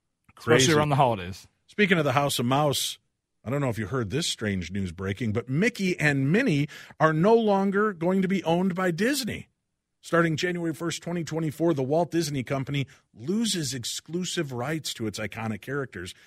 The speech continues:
Speaker 1: Mickey and Minnie Mouse, as they enter the public domain. This means that early versions of the characters are no longer under Disney's exclusive copyright, allowing anyone to use them.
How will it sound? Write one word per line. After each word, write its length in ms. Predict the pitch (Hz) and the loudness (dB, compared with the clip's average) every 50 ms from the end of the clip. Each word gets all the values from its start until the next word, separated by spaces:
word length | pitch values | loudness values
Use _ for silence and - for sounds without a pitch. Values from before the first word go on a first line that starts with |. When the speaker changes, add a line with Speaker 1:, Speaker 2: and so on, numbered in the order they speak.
| _ _ _ | _ _ _
Speaker 1:
Mickey 340 | 113 127 131 - - 123 120 | -2 -2 -2 -2 -2 -2 0
and 140 | 110 117 135 | 2 2 4
Minnie 180 | 170 208 190 | 4 4 4
Mouse, 340 | 139 101 90 85 98 - - - - - - _ | 2 0 -2 -4 -6 -8 -10 -12 -16 -20 -12 _
as 200 | - 151 120 117 | 0 0 2 2
they 160 | 147 131 123 | 2 0 0
enter 280 | 127 123 117 - 127 110 | 0 0 0 0 0 -2
the 120 | 98 98 | -4 -4
public 340 | - - 107 87 95 82 - | -4 -4 -4 -4 -4 -4 -4
domain. 520 | - 87 90 98 135 180 165 92 - - - _ _ _ _ _ _ _ _ | -4 -2 0 2 2 2 0 -2 -6 -10 -16 _ _ _ _ _ _ _ _
This 220 | 170 160 - - | 4 4 4 4
means 320 | 180 147 135 127 120 - - | 2 2 2 2 0 2 4
that 160 | 135 117 - - - - _ _ _ - | 4 2 2 0 -8 -20 _ _ _ 2
early 380 | 147 175 214 254 262 247 226 | 6 6 6 6 4 2 2
versions 560 | 190 135 139 131 120 110 - 120 110 104 95 110 | 2 2 2 2 2 2 2 0 0 0 0 0
of 80 | 95 | -2
the 80 | 95 92 | -2 -4
characters 760 | - - 98 92 87 80 - - 87 92 110 113 - - - _ _ _ _ _ | -2 -2 0 0 -2 -4 -8 -10 -10 -10 -10 -10 -12 -14 -16 _ _ _ _ _
are 120 | 127 131 | -2 0
no 160 | 135 135 139 | 0 0 0
longer 420 | 139 139 139 143 143 139 139 143 139 - | 0 0 -2 -2 -2 -2 -4 -4 -2 -2
under 260 | 117 120 123 139 143 | -2 -2 -2 -2 -6
Disney's 540 | 127 110 107 104 101 95 107 113 123 123 113 | -6 -6 -6 -6 -4 -4 -4 -4 -4 -4 -6
exclusive 680 | 127 120 - - - - 92 101 101 - - 123 120 - | -8 -8 -10 -12 -12 -10 -10 -10 -8 -8 -8 -10 -10 -12
copyright, 680 | - - 156 202 220 - 120 90 - - 62 65 - _ _ - - - _ - | -16 -16 -16 -16 -12 -10 -10 -10 -10 -10 -14 -16 -18 _ _ -20 -20 -18 _ 2
allowing 480 | 147 151 147 147 151 160 156 147 151 | 2 4 4 2 0 0 0 0 -2
anyone 460 | 151 151 165 185 202 208 190 180 170 | -2 0 0 2 2 2 2 2 0
to 140 | - - 135 | -2 -4 -6
use 360 | 131 131 160 214 240 220 - | -6 -4 -2 -2 -2 -2 -2
them. 260 | - 107 101 98 107 | 0 0 0 0 0